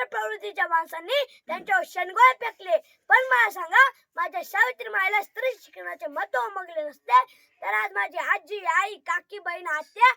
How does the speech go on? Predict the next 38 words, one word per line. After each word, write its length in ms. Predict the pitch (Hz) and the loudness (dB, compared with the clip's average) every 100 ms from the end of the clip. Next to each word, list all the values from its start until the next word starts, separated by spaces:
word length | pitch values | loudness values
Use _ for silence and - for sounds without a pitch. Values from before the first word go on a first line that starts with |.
| - _ _ | -2 _ _
या 240 | 370 - | -8 -6
अशिक्षिततेच्या 760 | - 403 - 427 403 415 - 302 | -10 -16 -16 -14 -10 -8 -6 -8
अंधारात 380 | 311 285 381 - _ | -8 -6 -4 -4 _
खेचपात 400 | 285 294 - 403 | -12 -12 -10 -10
पडल्या 420 | 403 392 381 359 | -8 -10 -2 -2
असत्या. 220 | 359 - 285 - _ _ | -2 -8 -10 -10 _ _
त्यांची 320 | 294 277 277 | -10 -8 -12
स्वप्ने 720 | - 320 - 415 508 466 _ - | -10 -12 -4 0 2 0 _ -4
या 160 | 427 | -4
भुरसाटलेल्या 720 | 285 311 - 392 403 427 427 | -2 -8 -4 -4 -2 -2 -2
समाजाने 600 | 415 349 339 294 370 466 | -4 -8 -8 -8 -6 -6
चिरडून 420 | 320 320 311 415 | -8 -12 -8 -8
टाकल्या 420 | 415 415 359 381 359 | -6 -8 -6 -6 -6
असत्या. 280 | 359 - 285 - - _ - | -8 -6 -6 -8 -20 _ -20
अशा 200 | 269 403 | -4 6
या 200 | 480 453 | 6 6
स्त्री 220 | - 427 | 0 -10
शिक्षणाच्या 600 | - 403 381 370 359 320 | -10 -14 -12 -12 -10 -10
पुरस्कर्त्या 640 | - 622 - - - 494 494 _ _ - | -6 -6 -4 -10 4 6 6 _ _ -10
आदरणीय 380 | 320 370 349 311 | -6 -6 -8 -10
सावित्रीबाई 520 | - 403 494 403 392 | -4 -4 -4 -4 -4
फुले 220 | 359 359 | -4 -6
यांना 240 | 320 311 285 | -6 -6 -8
माझा 420 | 269 320 381 349 | -4 -4 -4 -6
मुजरा, 280 | 330 320 294 | -8 -8 -8
माझा 380 | 277 311 285 | -6 -8 -8
मुजरा. 260 | 277 285 254 - _ _ _ | -12 -12 -14 -16 _ _ _
एवढंच 300 | 285 311 392 | -2 -2 -2
नाही 220 | - 403 | 0 0
तर 260 | 403 494 523 | 8 8 8
नाशिक 400 | 359 269 - 427 | 4 -10 -10 -10
जिल्ह्यात 420 | 349 403 440 - | -6 2 4 4
महात्मा 440 | 359 277 - 339 381 | 0 -8 -6 -2 -2
फुले 220 | 381 403 | 0 0
आणि 220 | 403 359 | 0 -2
सावित्रीबाई 500 | - 302 311 403 392 | -4 -4 -2 0 0
फुले 200 | 370 349 | 0 -2
यांचे 260 | 349 370 | -2 -2